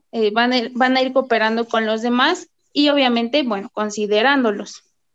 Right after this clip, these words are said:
Y por último tenemos que debe de ser propicio para el involucramiento activo,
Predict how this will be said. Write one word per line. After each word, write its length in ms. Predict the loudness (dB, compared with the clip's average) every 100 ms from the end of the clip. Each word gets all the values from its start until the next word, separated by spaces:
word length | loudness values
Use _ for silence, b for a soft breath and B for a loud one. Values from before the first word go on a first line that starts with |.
| _ _ _ _ _ _ _ -2
Y 300 | 2 2 2
por 180 | 2 2
último 520 | 2 2 2 2 2
tenemos 480 | 0 2 2 2 0
que 360 | 0 2 4 2
debe 240 | 2 2 4
de 140 | 2
ser 300 | 2 0 0
propicio 640 | 0 0 2 0 2 0
para 180 | 0 0
el 80 | 0
involucramiento 840 | -2 -2 -2 -2 -2 -2 -2 0
activo, 500 | 0 0 2 2 0